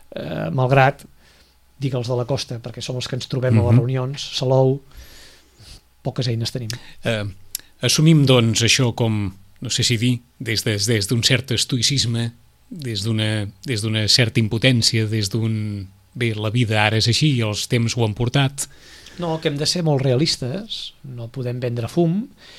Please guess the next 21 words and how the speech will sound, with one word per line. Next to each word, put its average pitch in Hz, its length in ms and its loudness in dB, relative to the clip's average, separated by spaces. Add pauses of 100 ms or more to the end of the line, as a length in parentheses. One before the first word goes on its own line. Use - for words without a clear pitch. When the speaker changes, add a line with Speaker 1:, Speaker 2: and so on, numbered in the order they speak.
(300)
Speaker 1:
i 151 140 -2
que 127 260 -2
sí - 240 -2
que 160 120 -2
els 131 260 -2
nostres 139 300 -4
esforços 135 640 -4 (400)
que 139 80 -6
hem 127 100 0
de 127 80 -2
fer - 220 2 (100)
i 160 100 2
pels - 280 -4
quals 147 260 0
també 151 200 4
en 143 80 2
aquest 135 220 0
pressupost 135 500 0
hi 131 60 6
hem 120 120 0
lluitat, 135 580 -2